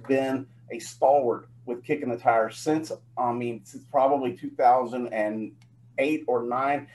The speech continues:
They have been here for over ten years now, and, and they're, they're on the site every week.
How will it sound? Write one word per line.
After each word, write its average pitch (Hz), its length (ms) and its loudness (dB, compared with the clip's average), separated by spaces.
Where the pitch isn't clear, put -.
They 135 160 4
have 131 240 2
been 135 120 -2
here 139 220 0
for - 200 -8
over 147 460 2
ten 143 260 0
years 131 320 -6
now, 123 340 2
and, 110 280 -4
and 110 200 -6
they're, 135 360 -4
they're 147 220 0
on 135 120 2
the 120 100 -6
site 117 360 -2
every 147 240 2
week. 131 360 0